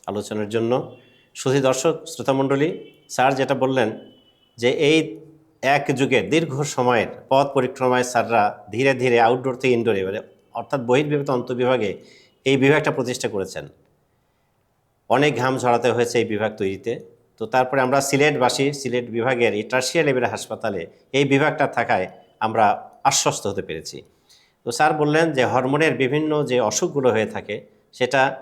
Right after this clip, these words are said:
আবাল বৃদ্ধ বনিতা, শিশু থেকে বৃদ্ধ পর্যন্ত সবারই এই রোগে আক্রান্ত হয়ে থাকে। এবং তার মধ্যে দেখা যাচ্ছে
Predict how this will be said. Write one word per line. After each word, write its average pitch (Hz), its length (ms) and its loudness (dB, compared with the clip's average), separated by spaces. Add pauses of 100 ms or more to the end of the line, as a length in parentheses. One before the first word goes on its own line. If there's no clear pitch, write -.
(480)
আবাল 147 360 4
বৃদ্ধ 139 280 -2
বনিতা, 127 340 2
শিশু 170 320 -2
থেকে 170 460 2
বৃদ্ধ 139 320 -2
পর্যন্ত 120 240 -2
সবারই 113 280 0
এই 107 100 0
রোগে 98 200 -4
আক্রান্ত 90 340 -10
হয়ে 85 140 -12
থাকে। - 320 -20 (420)
এবং 117 480 -2
তার 156 200 4
মধ্যে 151 260 -2
দেখা 120 240 2
যাচ্ছে 101 520 -4